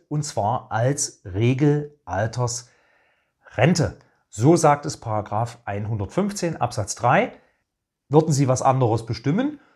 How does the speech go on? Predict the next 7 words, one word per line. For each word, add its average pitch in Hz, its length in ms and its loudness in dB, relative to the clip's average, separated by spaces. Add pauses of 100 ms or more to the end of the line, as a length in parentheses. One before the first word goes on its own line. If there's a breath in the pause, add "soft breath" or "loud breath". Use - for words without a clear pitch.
(400 loud breath)
würde 135 400 0 (240)
die 143 80 -4
Deutsche 143 280 2
Rentenversicherung 156 640 0
abwarten, 170 580 0 (320)
was 98 340 -2
Sie 175 360 -4